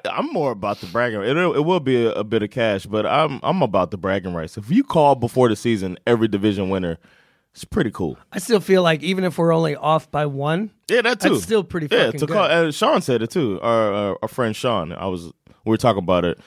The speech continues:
Speaker 1: and
Speaker 2: Huh.
Speaker 1: he's like, "Man, if you get six out of eight, even six out of eight, it's impressive. So don't hang your head."
Speaker 2: Exactly.
Speaker 1: But if we get eight out of eight, we're the fucking, like, we know what we're fucking doing, man.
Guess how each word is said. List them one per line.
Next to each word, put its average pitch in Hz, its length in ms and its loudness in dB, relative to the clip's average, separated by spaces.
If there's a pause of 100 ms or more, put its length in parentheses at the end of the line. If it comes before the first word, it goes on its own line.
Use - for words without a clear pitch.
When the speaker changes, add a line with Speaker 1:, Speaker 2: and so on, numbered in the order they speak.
(280)
Speaker 1:
and 170 100 2
Speaker 2:
Huh. 104 60 4
Speaker 1:
he's 92 220 4
like, 78 280 -2
"Man, 110 200 0
if 101 140 -2
you 180 60 0
get 127 180 4
six - 340 0
out 104 160 4
of - 100 -4
eight, 101 220 0
even 156 220 4
six - 360 0
out 87 140 2
of 65 60 0
eight, 76 160 -2
it's 87 160 -4
impressive. 78 420 -10
So 87 140 -6
don't 92 240 0
hang 98 200 -4
your 80 100 -4
head." 76 280 -4
Speaker 2:
Exactly. 139 520 -6
Speaker 1:
But 113 80 2
if 120 40 -2
we 190 120 2
get 135 120 2
eight 127 220 2
out 98 160 -4
of 87 60 -4
eight, 85 240 -8 (400)
we're 135 100 -2
the 147 80 -6
fucking, 117 400 -6
like, 107 240 -4
we 104 240 -2
know 123 160 0
what 110 60 -2
we're 107 60 -2
fucking 82 300 -12
doing, 69 240 -10
man. 60 200 -18